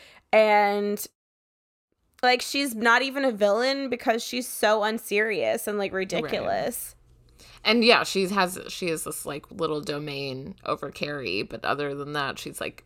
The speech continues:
Speaker 2: not taken seriously. Everyone's making fun of her, like, just like they are with Carrie, and, like, she's oppressed, and so she has to put this oppression on to her daughter. But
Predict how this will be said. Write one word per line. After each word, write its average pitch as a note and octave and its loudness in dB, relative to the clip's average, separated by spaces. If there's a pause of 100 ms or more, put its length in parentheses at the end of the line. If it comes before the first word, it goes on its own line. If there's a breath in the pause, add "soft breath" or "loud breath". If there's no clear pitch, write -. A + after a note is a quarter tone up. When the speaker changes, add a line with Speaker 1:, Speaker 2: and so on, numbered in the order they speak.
Speaker 2:
not D3+ 0
taken E3+ -4
seriously. A3+ 0
Everyone's D#3 -2
making - -10
fun F3+ 0
of F3+ 0
her, D#3+ 0
like, D3+ -6 (400 soft breath)
just D#3+ -8
like - -8
they - -8
are - -4
with - -8
Carrie, - -8
and, - -14
like, - -16
she's - -10 (680 loud breath)
oppressed, D#3+ 0
and D#3 -8
so D3+ -4
she D#3 -4
has - -6
to - -8
put - -12
this - -8
oppression - -8
on - -6
to F#2 -10
her F2+ -8
daughter. G#2 -4
But F2 -4